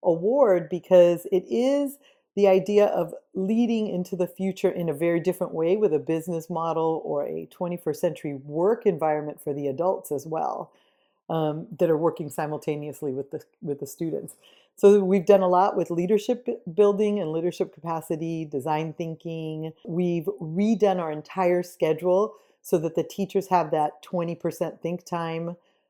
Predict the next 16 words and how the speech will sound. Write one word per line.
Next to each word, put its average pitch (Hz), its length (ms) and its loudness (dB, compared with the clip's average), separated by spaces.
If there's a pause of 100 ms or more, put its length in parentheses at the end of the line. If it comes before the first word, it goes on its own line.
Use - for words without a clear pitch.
(120)
um, 151 320 -2
like 147 240 0
Google 170 360 2
has. 156 720 -2
We've 175 320 -2 (200)
put 185 120 2
in, 175 180 -2 (180)
uh, 170 540 -2
several 214 320 2
new 208 160 2
programs, 180 840 0
like 160 260 -4
an 156 140 -10
innovation 185 560 -2
lab 180 580 -2
and 147 380 -8